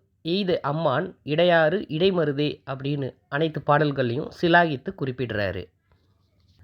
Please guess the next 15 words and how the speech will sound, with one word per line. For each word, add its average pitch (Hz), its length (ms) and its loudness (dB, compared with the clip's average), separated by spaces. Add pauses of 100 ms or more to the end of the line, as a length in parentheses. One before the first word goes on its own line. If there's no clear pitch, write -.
(520)
இத்தனை 254 540 4
ஸ்தலங்களுக்கு 247 520 4
சென்று 202 400 0
வந்ததற்கு 160 500 -2
சமமான 156 580 2
ஒரு 139 160 0
கோயில், 120 420 -2 (680)
சுகபிரம்ம 160 520 6
ரிஷி 180 300 -2
வழிபட்ட 123 520 -2
கோயில், 117 400 -6 (760)
முற்பிறவி 277 600 4
வினை 185 280 -2
தீர்க்கும் 185 400 -6
கோயில், 135 460 -4